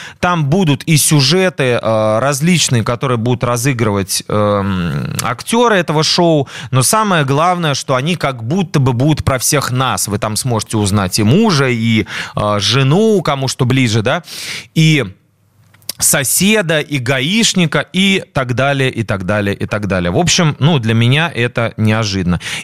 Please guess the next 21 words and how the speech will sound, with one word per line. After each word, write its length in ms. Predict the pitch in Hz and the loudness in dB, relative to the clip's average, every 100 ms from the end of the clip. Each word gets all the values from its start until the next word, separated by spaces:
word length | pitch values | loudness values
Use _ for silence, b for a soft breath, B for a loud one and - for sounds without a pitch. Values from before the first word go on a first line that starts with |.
| - | -2
И 140 | 214 | 0
сразу 480 | - 214 233 226 156 | 2 2 2 0 -2
же, 160 | 131 135 | -4 -4
поскольку 540 | 139 - 170 143 135 | -4 -2 -2 0 2
я 200 | 135 135 | 2 0
говорю 440 | 113 120 127 120 | -2 -2 0 0
об 180 | 107 104 | 0 0
этом, 320 | 196 214 127 - | 0 0 -2 -2
о 400 | 113 110 110 107 | 0 0 0 0
нашей 320 | 127 113 113 | -2 -2 -4
стране, 380 | - 120 117 107 | -4 -2 0 0
я 160 | 120 | 0
расскажу, 460 | 127 - 131 131 135 | -2 -2 -4 -2 -4
что 280 | - 123 107 B - | -2 -2 -2 B -2
ещё 560 | 113 185 - 247 208 | 0 2 2 2 0
один 320 | 139 113 113 | 0 -4 -6
проект, 520 | 110 120 135 220 - - | -2 -2 0 -2 -4 -4
который 360 | 185 202 180 | -2 0 0
посвящён 680 | 160 156 156 156 - 165 156 B B | 0 -2 0 0 2 2 0 B B
нашей 360 | - 156 156 147 | 0 0 0 -2
стране, 480 | - 147 147 147 | 0 -2 0 0